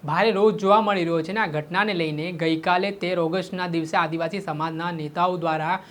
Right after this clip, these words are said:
કેવડિયા ખાતે શોક સભાનું આયોજન કરવા માટે એક એલાન કર્યું હતું, જો કે તે પહેલાં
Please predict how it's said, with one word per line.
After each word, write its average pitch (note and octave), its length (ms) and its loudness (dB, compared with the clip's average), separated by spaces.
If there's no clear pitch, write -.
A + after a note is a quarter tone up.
કેવડિયા G#3 340 4
ખાતે F3+ 580 -4
શોક G#3+ 240 2
સભાનું F3+ 580 -2
આયોજન F3 420 -2
કરવા E3 340 -4
માટે D#3 520 -10
એક F#3 260 -6
એલાન G3 360 4
કર્યું F#3+ 280 0
હતું, G3+ 160 -2
જો F3 200 0
કે E3+ 260 -2
તે A3+ 100 10
પહેલાં G3+ 460 6